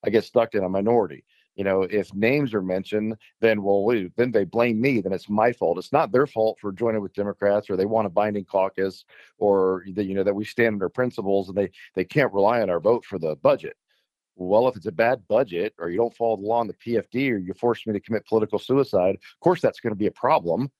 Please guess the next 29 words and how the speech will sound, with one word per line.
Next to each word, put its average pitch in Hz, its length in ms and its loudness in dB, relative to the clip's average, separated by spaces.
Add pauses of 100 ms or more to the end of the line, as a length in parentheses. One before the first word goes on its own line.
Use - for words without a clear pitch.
(120)
right? 98 320 2 (400)
I - 20 -8
mean, 101 140 -2
like, 107 160 0
you're 101 120 -4
talking 113 160 0
about 104 100 0
these 104 100 -6
people 113 240 -2
voting 110 340 2
in 104 60 -4
these 95 160 -8
districts, 104 500 -2
like, 92 180 -2
they 117 120 -2
go 110 260 0
vote 92 300 2
against 107 280 -4
the - 120 -4
P 120 40 4
F 110 80 -2
D 120 100 0
all 117 160 4
day 120 100 2
long. 127 240 -4
Never 104 140 0
seems 117 240 -4
to 98 60 -8
matter. 107 340 -2